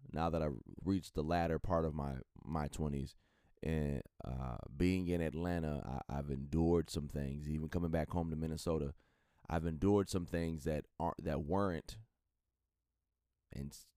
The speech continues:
probably still considered, uh, not so pleasant. But there was a certain type of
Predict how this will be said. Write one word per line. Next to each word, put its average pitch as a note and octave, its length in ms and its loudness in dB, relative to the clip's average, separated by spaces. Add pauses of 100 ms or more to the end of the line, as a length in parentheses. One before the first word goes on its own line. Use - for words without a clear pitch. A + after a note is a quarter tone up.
(100)
probably D#2 260 0
still F#2 240 0
considered, C#2+ 520 -6 (800)
uh, G#1+ 520 -4 (800)
not F2+ 320 2
so D#2+ 200 4
pleasant. D2+ 540 0 (2750)
But E2 260 6
there G#2+ 100 10
was F#2+ 120 8
a F2 60 4
certain F#2+ 440 4
type F#2+ 260 0
of D#2 120 -4